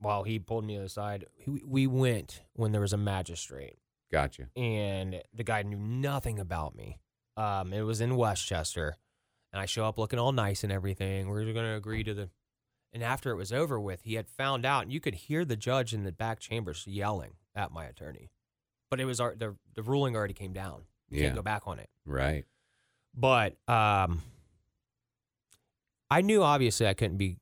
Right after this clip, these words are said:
Speaker 1: going around drinking and driving after that. I'm like, "The next one's a felony no matter what." And, uh, I still had substance abuse issues. I was on Xanax, and I didn't get on it legally at first. I was just taking 'em, you know, buying 'em from friends and stuff like that,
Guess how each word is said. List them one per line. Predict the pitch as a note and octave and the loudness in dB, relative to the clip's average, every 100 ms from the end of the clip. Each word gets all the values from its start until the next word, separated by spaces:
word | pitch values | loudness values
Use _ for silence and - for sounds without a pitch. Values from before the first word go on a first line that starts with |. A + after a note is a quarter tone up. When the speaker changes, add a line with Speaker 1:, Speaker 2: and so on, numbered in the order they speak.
| - | -2
Speaker 1:
going | G#2 G2 | 0 2
around | F#2 F2 | 2 2
drinking | F2 E2+ E2+ | 0 0 0
and | D#2 | 0
driving | E2 D#2+ E2 | 2 2 2
after | D#2+ D#2+ D#2+ | 0 0 0
that. | F2 E2+ | 2 2
I'm | E2 | 0
like, | E2 | 0
"The | E2 | 0
next | F#2+ F#2 G2+ | 0 0 0
one's | F2+ | -2
a | F2+ | -2
felony | F#2+ F#2 F2+ F2+ | 0 0 -2 -2
no | F2+ | -2
matter | F2 E2+ E2 | -2 -2 -2
what." | E2+ F2+ F2+ F2+ D#2+ - | 0 2 2 0 -2 -8
And, | G#2 G2+ F#2+ F#2 | -6 -4 -4 -4
uh, | F#2 F2 C#2+ B1 - _ _ | -6 -4 -6 -10 -18 _ _
I | C#3 | -2
still | C3+ - - G3+ C3+ | 0 0 4 4 4
had | F#2 B2 B2+ A2 G2 F#2 - - | 4 4 6 6 4 0 -4 -8
substance | - B2 A2+ - F#2+ D#2+ - - _ _ | 2 2 2 0 0 0 -4 -8 _ _
abuse | A2 A2 G#2 - | 0 2 4 4
issues. | G#2 - C#2+ G#2 | 2 2 0 4
I | B2+ | 4
was | C3 | 6
on | C#3 C#3 | 6 4
Xanax, | A2+ C#3 D3+ F2 - - - _ - | 4 4 4 2 -4 -12 -14 _ 2
and | G#2+ | 2
I | A2+ | 2
didn't | A2 - C#3 F#3 C#3+ B2 | 0 2 4 2 0 2
get | D3+ | 4
on | C3+ C#3 | 6 4
it | C3 - - | 2 -2 -6
legally | A#2 C#3 C3 B2+ A2 | 0 2 2 2 0
at | |
first. | - A#2 E2+ - - - _ _ _ _ - - - - - | 0 0 0 -2 -6 -8 _ _ _ _ -20 -20 -20 -12 0
I | A#2 | 2
was | G#2+ | 4
just | A#2+ - | 4 2
taking | - A2+ A2+ A2 | 2 0 2 2
'em, | G#2+ G#2+ | 2 2
you | G#2+ | 2
know, | G#2 G2+ G2 | 4 4 4
buying | G2+ A2 A2 | 4 4 4
'em | G#2 | 0
from | G2+ F#2+ | -2 0
friends | G#2+ A2 G2+ | 0 2 0
and | G2+ | -2
stuff | - F#2+ - | 0 0 2
like | F#2+ F#2+ | 0 2
that, | G2 G2 F#2 | 2 4 2